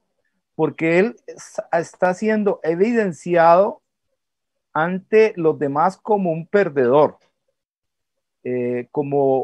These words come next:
una persona, un hombre en este caso, eh,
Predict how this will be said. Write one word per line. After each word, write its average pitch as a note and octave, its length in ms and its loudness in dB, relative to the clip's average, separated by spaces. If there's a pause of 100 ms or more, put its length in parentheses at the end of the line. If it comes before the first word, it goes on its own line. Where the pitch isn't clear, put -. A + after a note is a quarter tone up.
una F#3 280 0
persona, F#3+ 520 0
un F3 160 0
hombre F3 340 4
en F3+ 160 -6
este B2+ 240 -12
caso, E3 640 2 (340)
eh, B2 400 -4